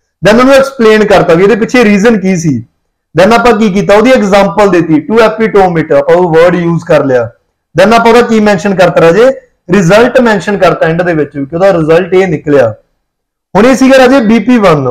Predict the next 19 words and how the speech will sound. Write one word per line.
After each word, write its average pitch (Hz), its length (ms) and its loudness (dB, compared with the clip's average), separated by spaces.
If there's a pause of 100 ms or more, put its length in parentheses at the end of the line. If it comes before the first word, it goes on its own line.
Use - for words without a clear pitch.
ਹੁਣ 180 120 -2
ਦੇਖੋ 220 220 0
ਬੀ 220 180 -2
ਪੀ 226 160 -6
ਟੂ 240 260 -2
ਦੇ 247 120 0
ਵਿੱਚ 247 220 -2
ਕੀ 214 160 -4
ਆਊਗਾ, 170 340 2 (580)
ਮੈਂ 180 100 0
ਤੁਹਾਨੂੰ 226 160 0
ਕਿਹਾ 247 140 2
ਸੀ 262 100 0
ਵੀ 277 120 2
contradict 233 760 0
ਕਰਦੀ 196 280 0
ਆ 180 40 2
ਜਿੱਥੇ 175 260 -4
statement, 160 500 -4